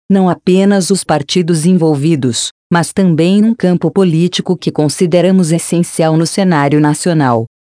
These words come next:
completou. Nos últimos anos, o P D T oscilou em relação ao governo federal, integrou os quadros do executivo em determinados momentos,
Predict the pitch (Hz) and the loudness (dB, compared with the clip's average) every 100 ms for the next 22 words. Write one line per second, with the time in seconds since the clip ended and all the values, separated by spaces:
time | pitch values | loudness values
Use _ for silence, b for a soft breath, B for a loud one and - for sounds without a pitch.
0 | - 165 147 170 - 127 95 - _ _ | -2 0 2 -2 0 -2 -2 -6 _ _
1 | _ 190 202 175 240 - 220 170 160 170 | _ 0 2 2 0 2 0 2 0 2
2 | 185 180 - - _ 175 - 156 165 - | 2 0 -6 -14 _ -4 -2 0 -2 0
3 | 185 190 - 147 151 165 160 147 147 139 | 0 0 -2 0 2 2 2 0 0 -2
4 | 175 175 170 151 143 156 156 156 - 170 | -2 0 0 0 2 2 2 0 -2 -2
5 | 151 127 104 101 _ 190 180 180 160 160 | 0 0 -2 -4 _ -2 0 0 0 2
6 | 180 185 - - 156 147 160 156 151 165 | 2 0 -2 -4 -2 0 0 0 0 0
7 | 151 165 165 - 151 156 143 135 180 185 | 0 -4 -2 -2 0 0 0 0 0 2
8 | 165 165 180 175 170 170 175 160 147 135 | 2 2 0 0 0 0 2 2 0 0
9 | 127 - | -4 -6